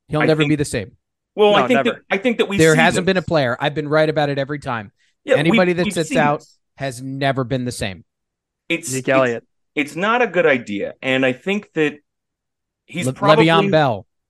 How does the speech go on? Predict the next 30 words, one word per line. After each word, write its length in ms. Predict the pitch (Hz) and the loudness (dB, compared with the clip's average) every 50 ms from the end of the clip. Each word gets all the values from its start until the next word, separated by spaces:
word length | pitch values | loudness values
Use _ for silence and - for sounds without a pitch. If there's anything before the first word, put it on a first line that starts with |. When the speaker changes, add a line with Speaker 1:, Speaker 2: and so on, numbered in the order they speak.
| _ _ | _ _
Speaker 2:
He's, 240 | - 208 190 - - | -6 -6 -6 -6 -8
he's 120 | - 170 175 | -8 -4 -2
Speaker 1:
O 100 | 151 165 | 0 0
B 60 | 156 | 2
J. 40 | - | 2
Speaker 2:
probably 440 | 170 180 196 175 160 156 - - 165 | 2 2 4 4 4 4 2 2 2
not 520 | 139 131 127 131 135 147 160 - - 139 | 0 0 0 0 0 0 -2 -4 -6 -6
going 380 | - 143 139 151 151 147 143 135 | 0 0 2 2 2 0 -2 -4
to 100 | - 127 | -8 -8
get 360 | 110 - 113 113 127 131 - - | -6 -2 0 0 0 0 -2 -2
an 160 | 123 120 - - | -2 -2 -2 -2
agent. 460 | - 117 123 131 131 156 165 175 - _ _ _ - | -2 -2 -2 0 -2 -2 -4 -6 -8 _ _ _ -4
Like, 180 | 117 117 107 | -4 -4 -2
just 240 | - 170 180 - - | -4 -6 -6 -4 -2
the 80 | - 190 | -4 -4
way 500 | 165 139 123 123 131 156 170 180 190 190 | -4 -6 -12 -10 -6 -4 -2 -2 -2 -4
that 200 | 160 151 151 139 | -4 -4 -2 -2
it 140 | 131 - - | -4 -6 -8
feel-, 380 | - - _ - 170 139 127 | -20 -18 _ -4 -2 0 0
I 100 | 123 135 | 0 0
mean, 160 | 147 147 147 | -2 -2 0
we're 280 | 151 233 240 190 139 120 | 2 4 4 4 2 0
so 280 | - - - 196 170 - | -2 -2 0 0 2 2
far 200 | - 120 113 107 | 4 2 2 2
on 100 | 107 104 | 0 -2
the 100 | 107 104 | -2 -2
outside 340 | 101 98 - - 98 95 | -2 -4 -4 -6 -6 -6
looking 260 | 92 101 98 - 92 92 | -4 -6 -8 -8 -10 -16
in, 80 | 85 87 | -10 -4
but 220 | - 165 156 - | -2 -2 -2 -4